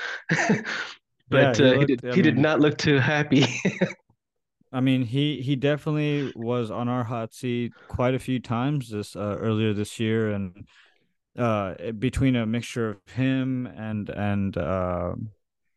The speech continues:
Speaker 2: and, and Norris, and I guess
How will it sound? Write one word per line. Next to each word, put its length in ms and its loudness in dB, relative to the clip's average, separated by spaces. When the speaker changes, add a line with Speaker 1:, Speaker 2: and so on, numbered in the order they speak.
Speaker 2:
and, 340 2
and 200 4
Norris, 540 4
and 360 -2
I 120 6
guess 400 2